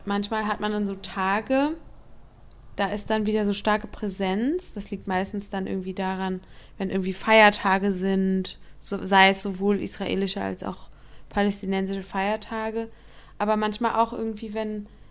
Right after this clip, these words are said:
wenn so Gewaltausbrüche wieder, äh, verstärkt zunehmen, dann, äh,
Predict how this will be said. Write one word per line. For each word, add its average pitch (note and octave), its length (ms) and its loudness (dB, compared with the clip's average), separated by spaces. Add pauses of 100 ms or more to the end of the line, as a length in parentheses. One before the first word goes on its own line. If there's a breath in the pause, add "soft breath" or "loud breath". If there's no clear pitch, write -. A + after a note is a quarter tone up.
(240 soft breath)
wenn G#3+ 240 -2
so G#3 140 -2
Gewaltausbrüche G#3 1200 -2
wieder, F#3+ 460 -2 (160)
äh, F#3 40 -6
verstärkt F#3+ 600 -6 (260)
zunehmen, A3 720 -4 (640 soft breath)
dann, G3+ 320 0
äh, G3 500 -2